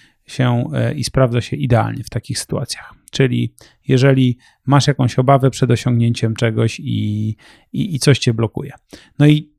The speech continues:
trzeci poziom, mówiłem o tym, co zrobić, zanim zdecydujesz na, się na współpracę z kimś, potem o tym, jak, e, zaadaptować się do sytuacji, gdy ktoś ma trochę inne oczekiwania, inny poziom niż ty w danym momencie.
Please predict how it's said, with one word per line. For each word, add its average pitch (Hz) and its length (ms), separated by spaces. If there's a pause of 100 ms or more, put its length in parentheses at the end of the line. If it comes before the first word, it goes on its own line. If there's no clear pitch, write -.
trzeci 233 400
poziom, 113 540
mówiłem 139 320
o 135 60
tym, 135 160
co 135 120
zrobić, 131 320
zanim 135 260
zdecydujesz 139 540
na, 143 200
się - 140
na 131 120
współpracę 131 500
z - 60
kimś, 220 260
potem 127 320
o 123 80
tym, 123 180
jak, 120 380
e, 123 200 (540)
zaadaptować 151 680
się 156 120
do 135 80
sytuacji, 139 460
gdy 131 180
ktoś - 560
ma 135 240
trochę 123 280
inne 180 320
oczekiwania, 143 640
inny 135 200
poziom 131 520
niż 127 180
ty 151 120
w 131 40
danym 147 260
momencie. 170 540